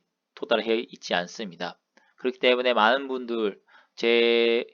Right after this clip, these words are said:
재테크 관련된 내용, 제가 어떻게 늘 듣고 싶어 하시면 사실 다른 분들 영상을 보는 걸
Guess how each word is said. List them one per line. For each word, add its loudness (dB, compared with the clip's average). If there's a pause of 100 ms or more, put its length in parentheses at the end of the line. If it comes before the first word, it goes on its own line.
(200)
재테크 -4
관련된 0
내용, -2
제가 2
어떻게 -6 (460)
늘 -4
듣고 -10
싶어 -6
하시면 -6 (420)
사실 -8 (260)
다른 2
분들 -6
영상을 -4
보는 -8
걸 -10